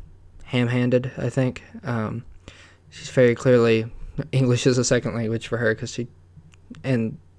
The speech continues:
that's okay, because it is a second language for her. So, but I also think that people need to realize that just because she came from a communist country and has very anti-communist views doesn't mean that the exact opposite is,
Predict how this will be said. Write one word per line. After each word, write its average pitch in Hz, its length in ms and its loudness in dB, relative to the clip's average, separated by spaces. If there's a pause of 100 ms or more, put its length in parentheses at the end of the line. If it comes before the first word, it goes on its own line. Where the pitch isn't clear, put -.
that's 143 200 2
okay, 127 380 4
because 113 340 -8 (220)
it - 160 -4
is 117 200 -2
a 107 80 0
second 113 340 -2
language 113 340 -2
for - 200 -6
her. - 140 -10 (600)
So, 123 400 0 (720)
but 143 180 4
I 147 60 10
also 151 260 8
think 143 220 2
that 123 140 -2
people 127 300 -2
need 123 200 -2
to 123 120 -6
realize 120 520 2
that - 240 -4 (460)
just 143 220 2
because 143 240 2
she 139 100 -4
came 131 220 -6
from 127 160 -8
a 117 40 -8
communist 120 520 -4
country 117 560 -4
and 113 260 -6
has 117 320 -4
very 120 280 2
anti-communist 110 840 -6
views 110 520 -2 (960)
doesn't 143 360 6
mean 135 240 4
that 120 140 -4
the 120 200 0
exact 120 640 0
opposite 107 480 -2
is, - 220 -10